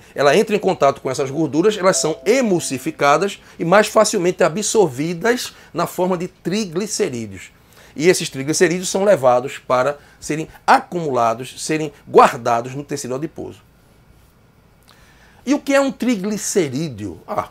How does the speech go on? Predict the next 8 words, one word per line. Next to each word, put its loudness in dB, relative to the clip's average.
obviamente 2
você -10
já -2
ouviu -6
falar -2
nisso, -8
porque -4
o -4